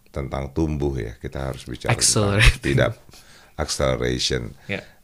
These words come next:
Speaker 1: Government bilang akan konsentrasi untuk S D M sekarang.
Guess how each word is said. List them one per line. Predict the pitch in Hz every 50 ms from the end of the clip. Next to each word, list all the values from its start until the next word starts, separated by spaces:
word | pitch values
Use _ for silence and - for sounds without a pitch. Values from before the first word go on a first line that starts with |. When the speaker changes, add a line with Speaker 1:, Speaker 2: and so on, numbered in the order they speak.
| _ _
Speaker 1:
Government | - - 69 69 73 73 76 80 78 76
bilang | 69 73 71 73 76 71 67 67 69
akan | 67 - 69 69 69
konsentrasi | 67 76 71 71 - 76 67 67 - 67 67 67 - 76
untuk | 71 67 65 64 -
S | 60 62 -
D | - 65
M | 57 58 64 65 62 64
sekarang. | 65 - - - 58 58 60 60 58 57 55 55 58